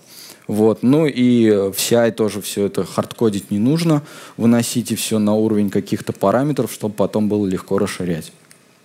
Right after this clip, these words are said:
Вот. Ну и,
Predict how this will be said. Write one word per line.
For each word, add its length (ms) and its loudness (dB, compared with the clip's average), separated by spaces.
Вот. 380 2
Ну 260 4
и, 400 4